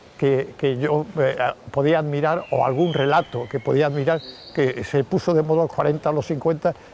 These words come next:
que es que, eh, alguien veía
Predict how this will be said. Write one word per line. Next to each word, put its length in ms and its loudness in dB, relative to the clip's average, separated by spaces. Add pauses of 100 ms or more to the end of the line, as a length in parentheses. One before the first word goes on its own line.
que 160 4
es 120 -4 (460)
que, 420 2
eh, 400 0
alguien 440 0
veía 440 2